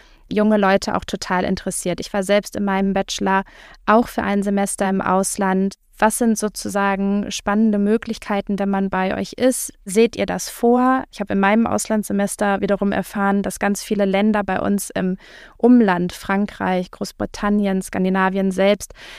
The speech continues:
dass die Universitäten teilweise das fest vorsehen, dass man ein Semester definitiv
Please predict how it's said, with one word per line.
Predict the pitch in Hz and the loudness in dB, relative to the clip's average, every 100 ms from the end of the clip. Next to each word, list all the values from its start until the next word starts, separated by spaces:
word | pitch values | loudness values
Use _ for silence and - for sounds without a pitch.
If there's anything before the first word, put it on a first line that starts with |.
| - | -6
dass | 196 | -4
die | - - | -2 0
Universitäten | 202 190 196 196 - 214 208 190 | 2 2 0 -2 -2 0 0 -2
teilweise | 202 196 196 190 | -2 -2 0 0
das | 190 185 - | -2 -4 -2
fest | 233 226 - - | -2 -2 -6 -10
vorsehen, | - 208 214 214 208 208 208 | -4 2 4 4 2 2 2
dass | 202 - | 0 -2
man | 196 | -2
ein | - 196 196 | 0 0 0
Semester | 202 190 202 - 202 | 0 0 0 -2 -4
definitiv | 196 - 202 196 - 240 247 - | -4 -2 0 0 -2 0 0 -2